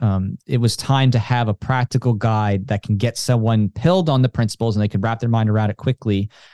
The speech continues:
But then, you know, whenever they felt ready, then there's references for further reading to dive deeper if they wanna go deeper into economics, for example.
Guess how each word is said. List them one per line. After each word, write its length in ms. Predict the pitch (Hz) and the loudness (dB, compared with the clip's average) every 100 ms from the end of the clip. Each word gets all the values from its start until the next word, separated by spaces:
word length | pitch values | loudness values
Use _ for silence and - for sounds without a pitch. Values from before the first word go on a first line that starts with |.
| _ _ | _ _
But 180 | - 131 | -2 0
then, 460 | 139 135 127 127 - | 2 4 4 4 2
you 80 | 147 | 2
know, 80 | 110 | 4
whenever 400 | 107 151 147 131 | 4 2 2 2
they 140 | 127 | 0
felt 260 | 120 139 123 | 0 -4 -2
ready, 380 | 131 135 107 101 | 0 2 2 0
then 300 | 101 113 104 | 0 2 2
there's 280 | 107 107 113 | 2 0 0
references 520 | 123 113 113 104 107 | -2 0 0 0 -2
for 100 | 104 | -4
further 400 | 95 120 113 104 | -4 0 2 2
reading 340 | 98 107 107 104 | 2 2 2 2
to 80 | 101 | 0
dive 320 | 101 98 90 | 0 -2 0
deeper 440 | 113 104 101 98 - | 0 2 -2 -4 -6
if 160 | - | -4
they 80 | 104 | -2
wanna 220 | 101 101 | 0 2
go 80 | 98 | 0
deeper 360 | 92 95 104 98 | 0 -2 0 0
into 180 | 92 | 0
economics, 640 | 101 92 90 104 98 95 - | -4 -4 -2 0 0 -2 -4
for 140 | - | -6
example. 560 | 90 90 90 92 110 | -4 -4 -4 -6 -10